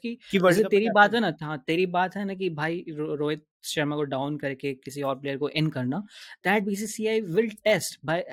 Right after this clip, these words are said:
Speaker 1: actually rest देगी
Speaker 2: यस,
Speaker 1: रोहित
Speaker 2: यस,
Speaker 1: शर्मा को, विराट कोहली को
Speaker 2: यस।
Speaker 1: टेस्ट लेगी, अ, अपने हार्दिक पांड्या की,
Speaker 2: और
Speaker 1: like,
Speaker 2: सूर्य
Speaker 1: दिखाओ
Speaker 2: कुमार को
Speaker 1: अपना
Speaker 2: वन डाउन
Speaker 1: परफॉर्मेंस।
Speaker 2: खिलाएगी, देखना, सूर्य कुमार को विराट कोहली जगह खिलाएगी, ऋतुराज को ऊपर पुश करेगी और केएल राहुल को उसकी जगह खिला के हार्दिक पांड्या को कैप्टन बनाएगी कि चलो,
Speaker 1: बिल्कुल।
Speaker 2: एक ये भी खेल के देखते हैं, तो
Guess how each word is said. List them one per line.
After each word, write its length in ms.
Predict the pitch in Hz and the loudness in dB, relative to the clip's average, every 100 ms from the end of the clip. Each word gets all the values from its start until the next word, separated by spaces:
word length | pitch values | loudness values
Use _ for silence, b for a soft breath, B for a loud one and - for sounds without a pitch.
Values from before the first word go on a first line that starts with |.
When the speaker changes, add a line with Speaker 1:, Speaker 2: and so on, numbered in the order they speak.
| 147 | -8
Speaker 1:
actually 340 | 151 - 214 180 | -6 0 4 4
rest 280 | 160 180 196 | 4 2 4
देगी 200 | 151 185 | 8 8
Speaker 2:
यस, 440 | 165 - - - | 8 0 -14 -2
Speaker 1:
रोहित 220 | 156 160 175 | 4 6 8
Speaker 2:
यस, 60 | |
Speaker 1:
शर्मा 240 | 175 156 151 | 6 4 -2
को, 120 | 160 | -2
विराट 300 | 151 151 139 | 0 0 2
कोहली 140 | 170 | 0
को 120 | 190 | 0
Speaker 2:
यस। 220 | 196 - - | -2 -6 2
Speaker 1:
टेस्ट 280 | 202 202 202 | 4 4 2
लेगी, 300 | 170 165 165 | 2 2 0
अ, 280 | 143 135 135 | -2 -2 -4
अपने 200 | 147 160 | -6 -6
हार्दिक 380 | 135 131 135 131 | -4 -4 -4 -4
पांड्या 220 | 135 127 | -6 -6
की, 140 | 151 196 | -2 8
Speaker 2:
और 180 | 180 202 | 8 8
Speaker 1:
like, 120 | - | 4
Speaker 2:
सूर्य 220 | 226 269 | 0 0
Speaker 1:
दिखाओ 140 | 277 | 2
Speaker 2:
कुमार 160 | 254 175 | 6 6
को 80 | 139 | 6
Speaker 1:
अपना 140 | 220 | 4
Speaker 2:
वन 60 | 226 | 2
डाउन 100 | 254 | 2
Speaker 1:
परफॉर्मेंस। 260 | 262 254 | -2 -2
Speaker 2:
खिलाएगी, 300 | 247 240 233 | -4 -2 -4
देखना, 320 | 233 202 214 175 | -2 -2 -2 -4
सूर्य 280 | 196 214 | -6 -10
कुमार 260 | 220 233 233 | -8 -6 -6
को 160 | 233 240 | -8 -6
विराट 360 | 165 170 190 | 0 2 2
कोहली 220 | 226 233 | -2 -6
जगह 240 | 233 240 247 | -6 -10 -10
खिलाएगी, 420 | 233 233 220 302 - _ _ - | -4 -4 -4 -6 -12 _ _ -2
ऋतुराज 460 | 151 170 233 233 226 | 0 2 2 2 0
को 140 | 233 | -8
ऊपर 180 | 196 240 | -6 -6
पुश 180 | 233 240 | -6 -8
करेगी 380 | 240 233 240 302 | -6 -6 -6 -6
और 180 | 294 | -6
केएल 400 | - - 196 226 | -6 2 6 6
राहुल 180 | 233 226 | 4 -2
को 80 | 220 | -6
उसकी 220 | 233 240 | -12 -8
जगह 180 | 220 226 | -8 -8
खिला 220 | 214 202 | -6 -4
के 120 | 190 330 - _ - | -4 -8 -10 _ 2
हार्दिक 280 | 165 175 220 | 4 4 2
पांड्या 180 | 220 233 | -2 -6
को 100 | 254 | -2
कैप्टन 320 | 226 - 196 | -2 -2 -8
बनाएगी 340 | 147 120 120 | -10 -12 -18
कि 60 | 139 | -6
चलो, 280 | 202 220 208 | -2 0 0
Speaker 1:
बिल्कुल। 420 | 139 139 123 127 | 0 0 -2 -2
Speaker 2:
एक 140 | 190 180 | 0 2
ये 100 | 202 | 2
भी 120 | 190 | 0
खेल 200 | 165 131 | -10 -14
के 60 | |
देखते 240 | 127 - 202 | -16 -18 -16
हैं, 80 | 262 | -12
तो 360 | 359 349 _ | -12 -12 _